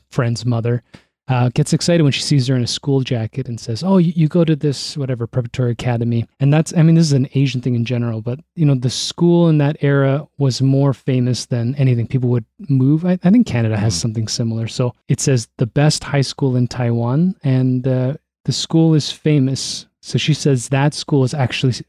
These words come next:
Speaker 1: famous even when she lived in Taiwan, the name of that particular school in Taipei. In Taiwan, you go to school based on your, uh, test results, and it doesn't matter necessarily where you live. So if you are considered a smart person, then you get to go to the smart person school.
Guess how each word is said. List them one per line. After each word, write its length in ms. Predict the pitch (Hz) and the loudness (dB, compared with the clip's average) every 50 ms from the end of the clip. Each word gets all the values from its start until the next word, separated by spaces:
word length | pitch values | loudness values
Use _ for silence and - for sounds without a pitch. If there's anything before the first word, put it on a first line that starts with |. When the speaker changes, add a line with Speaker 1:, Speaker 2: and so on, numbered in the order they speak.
| _ _ | _ _
Speaker 1:
famous 400 | _ - 151 135 131 127 - - | _ -2 0 2 2 0 0 0
even 240 | 160 143 131 135 131 | 0 2 2 2 2
when 100 | 123 120 | 2 2
she 400 | 113 - - 131 127 127 123 - _ _ - | 0 -2 -2 0 0 0 0 -2 _ _ -2
lived 340 | 147 123 131 131 120 - | 0 2 2 2 2 0
in 140 | 123 120 117 | 0 -2 -2
Taiwan, 420 | - 120 123 127 135 135 131 117 - - | -4 -6 -8 -6 -6 -6 -8 -6 -2 0
the 80 | 135 | 0
name 260 | 127 123 123 123 123 117 | 2 2 2 2 2 0
of 160 | 113 110 107 | -2 -4 -4
that 240 | 117 113 113 131 - _ | -4 -4 -6 -6 -8 _
particular 720 | - 127 - - 135 - - 131 120 117 113 117 113 _ _ - | -6 -4 -2 -2 -4 -2 0 -2 0 0 -2 -4 -6 _ _ -14
school 320 | - - - 139 127 123 | -10 -4 -2 0 0 2
in 100 | 120 117 | 0 -2
Taipei. 540 | 113 - - 120 117 - - 120 135 170 - _ _ - 190 | -2 -4 -4 -4 -4 -4 -4 -4 -4 -4 -6 _ _ -2 0
In 140 | 165 143 131 | 2 2 2
Taiwan, 400 | - 143 143 143 147 151 151 147 | 2 2 2 2 4 4 4 2
you 80 | 139 | 2
go 160 | 127 - 143 139 | 2 2 2 2
to 100 | 139 127 | 2 0
school 360 | - - - 170 165 165 151 | -2 -2 0 2 2 2 2
based 280 | - 135 131 - - | 2 0 0 0 -2
on 140 | 135 123 120 | -4 -2 -2
your, 440 | 120 120 120 117 117 117 117 123 151 - | -2 -2 -2 -2 -4 -4 -6 -8 -6 -6
uh, 140 | 135 120 117 - | -6 -6 -6 -6
test 320 | - - 165 170 - - - | -4 -2 -2 -2 -2 0 0
results, 640 | 165 151 143 165 175 202 208 202 - - - - _ _ _ _ _ _ _ _ - | 0 2 2 2 2 2 0 -2 -6 -14 -18 -18 _ _ _ _ _ _ _ _ -2
and 200 | 135 131 135 151 | 0 0 0 0
it 160 | 147 139 - | -2 -4 0
doesn't 320 | - 139 139 127 135 123 | 0 0 2 2 2 0
matter 260 | 123 123 131 131 139 139 | 2 2 2 2 2 2
necessarily 520 | 127 131 135 120 - - - 139 131 131 | 2 2 0 0 0 -2 -2 -2 0 0
where 240 | 123 117 120 127 131 | -2 0 0 0 0
you 180 | 131 127 120 117 | 0 0 0 0
live. 320 | 117 127 151 196 214 196 - - | 0 2 2 2 0 -2 -6 -8
So 220 | - - 143 135 | -6 -2 0 0
if 180 | 127 - - - | 0 0 -2 0
you 180 | 135 135 131 127 | 0 2 2 2
are 100 | 123 120 | 2 0
considered 640 | - - 135 123 - - - 135 123 131 127 117 117 | 0 2 0 0 0 0 -2 0 2 2 0 0 0
a 80 | 113 | -2
smart 400 | - - - 139 131 131 120 - | -4 -4 -2 -2 -2 -2 -2 -2
person, 420 | - 160 160 - - 180 180 180 160 | -2 -2 -2 0 0 0 2 2 2
then 140 | 127 120 | 2 0
you 80 | 120 120 | 0 0
get 200 | 113 - 120 - | 0 -2 -2 -2
to 80 | - 127 | -2 -6
go 240 | 120 - 120 117 113 | -4 -2 -2 -2 -2
to 100 | 113 107 | -4 -6
the 180 | 104 - 107 | -6 -8 -8
smart 440 | 104 - - - - 123 117 117 - | -8 -8 -8 -6 -4 -4 -4 -4 -6
person 360 | - 127 120 113 - - 120 | -4 -6 -6 -6 -4 -6 -6
school. 440 | 113 - - - - 123 127 151 185 | -6 -6 -10 -6 -4 -2 -2 -2 -4